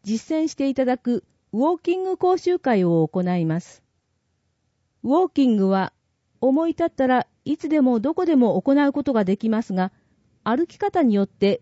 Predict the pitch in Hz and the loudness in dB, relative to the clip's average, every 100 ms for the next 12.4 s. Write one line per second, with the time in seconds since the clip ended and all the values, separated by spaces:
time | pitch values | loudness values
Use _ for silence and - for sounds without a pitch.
0 | _ - 294 294 339 339 330 - 262 262 | _ -2 0 0 -2 0 -2 0 2 2
1 | - 320 370 320 202 185 190 185 175 170 | -2 -4 -2 0 -2 -2 -2 -2 -2 -2
2 | 185 - _ _ _ _ _ _ _ _ | -2 -6 _ _ _ _ _ _ _ _
3 | _ _ _ _ _ _ - 339 381 370 | _ _ _ _ _ _ -8 -4 -4 -2
4 | 370 359 370 349 233 190 185 180 - _ | -2 0 -2 0 0 4 2 2 -4 _
5 | _ - 233 285 359 226 233 320 - 311 | _ -4 -2 0 0 2 2 2 2 0
6 | 311 294 302 285 240 214 208 202 - _ | 0 0 -4 -2 0 2 0 -2 -6 _
7 | _ - 359 392 320 262 233 277 302 320 | _ -4 -2 -2 -4 -2 0 0 0 0
8 | 294 277 247 233 226 226 - - 202 - | 2 2 2 2 0 -2 -4 -12 -12 -12
9 | _ _ _ _ _ _ _ - 247 339 | _ _ _ _ _ _ _ -4 -2 -2
10 | - - 370 311 226 208 - - 240 170 | -4 -6 -2 0 0 -2 -8 -2 2 2
11 | 160 - 220 349 - 233 185 185 185 180 | 0 -2 -2 -2 -4 -2 0 0 0 0
12 | 170 190 - | -2 -4 -12